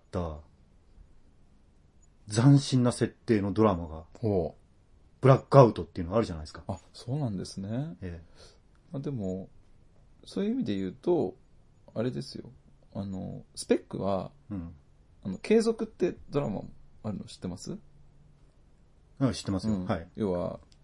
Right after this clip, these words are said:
Speaker 2: あれですね、未解決事件に関して解き明かしていくやつですけど、
Speaker 1: な-、えっと、中谷美紀
Speaker 2: そうです、そうです。
Speaker 1: と、えっと、
Speaker 2: えっと、
Speaker 1: 渡瀬篤彦。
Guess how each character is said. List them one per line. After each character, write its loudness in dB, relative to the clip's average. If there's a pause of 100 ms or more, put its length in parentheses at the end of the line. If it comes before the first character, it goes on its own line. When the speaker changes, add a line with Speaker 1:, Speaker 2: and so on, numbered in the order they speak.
(1160)
Speaker 2:
あ -4
れ 0
で -2
す -6
ね、 2
未 4
解 6
決 2
事 -2
件 -2
に -6
関 -2
し -12
て 0 (300)
解 -4
き -2
明 0
か -2
し -10
て -10
い -8
く -6
や -4
つ -14
で -6
す -16
け -6
ど、 2
Speaker 1:
な-、 -6
え -6
っ -6
と、 -2
中 0
谷 0
美 -2
紀 -14
Speaker 2:
そ -4
う -6
で -2
す、 -12
そ -6
う -4
で -4
す。 -20
Speaker 1:
と、 0 (200)
え -10
っ -12 (160)
と、 -10 (760)
Speaker 2:
え -8
っ -10
と、 -4
Speaker 1:
渡 -2
瀬 -8
篤 -8
彦。 -14